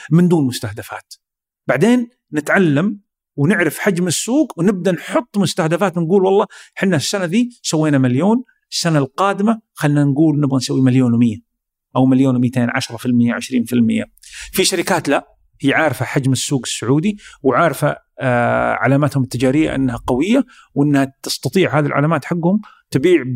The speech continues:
بمثلًا من أول سنة تبيع بخمسة مليون، بعشرة مليون. يبدو يقولون لك: "لا، إحنا كان عندنا موزع أو عندنا علامات تجارية نعرفها منافسة لنا تشتغل، وإحنا أفضل منهم بكثير". كثير من الشركات يحط لك أرقام،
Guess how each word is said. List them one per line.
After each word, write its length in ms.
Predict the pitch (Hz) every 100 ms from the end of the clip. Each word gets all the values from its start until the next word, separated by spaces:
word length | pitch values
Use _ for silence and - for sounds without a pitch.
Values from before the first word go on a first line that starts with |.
| 127
بمثلًا 520 | 151 151 151 147 151
من 240 | 147 160
أول 480 | - 226 160 143 131
سنة 240 | - 247 285
تبيع 240 | 202 202
بخمسة 340 | 156 302 131
مليون، 280 | 127 143 170
بعشرة 300 | 147 147 139
مليون. 300 | 131 - 220 214 - -
يبدو 240 | 226 170 170
يقولون 280 | 147 220 233
لك: 160 | -
"لا، 160 | 349 -
إحنا 200 | - 127
كان 240 | - 202
عندنا 280 | 143 131 117
موزع 380 | 120 151 185 262 - - - 135
أو 140 | 120
عندنا 420 | 196 185 151 131 - -
علامات 380 | 127 147 156 -
تجارية 420 | 131 139 160 139
نعرفها 500 | 135 160 165 113 117
منافسة 520 | 127 165 143 123 123
لنا 240 | 139 247 349 _ -
تشتغل، 480 | 208 - 233 117 123
وإحنا 340 | 160 214 240
أفضل 240 | 196 220
منهم 220 | 226 220 196
بكثير". 460 | 202 311 208 - _ _ -
كثير 260 | 180 226
من 80 | 220
الشركات 500 | 202 208 190 233 240 - - -
يحط 240 | 151 214
لك 160 | 208 -
أرقام، 520 | 165 - 208 247 320